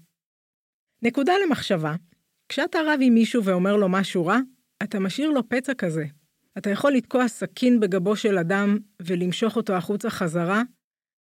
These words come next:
אבל לא משנה כמה פעמים תבקש סליחה, הפצע עדיין יישאר שם,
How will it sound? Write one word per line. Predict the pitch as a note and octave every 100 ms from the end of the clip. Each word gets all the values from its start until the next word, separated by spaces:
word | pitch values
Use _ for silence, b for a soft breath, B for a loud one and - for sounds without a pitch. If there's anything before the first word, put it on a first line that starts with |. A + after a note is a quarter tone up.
| _
אבל | F#3 F#3+
לא | G3 A#3
משנה | B3 A3 G#3 A3
כמה | A3 A3
פעמים | G#3+ G3+ F#3+ G3 G#3
תבקש | G3+ E3+ E3+ G#3
סליחה, | G3 - E3+ - G#3 B3 - _ _ _ _ _
הפצע | G#3 - A3 A3 B3
עדיין | G#3 D#3+ G3+ G#3 G#3
יישאר | F3 - E3+ F#3+
שם, | F#3+ E3+ D3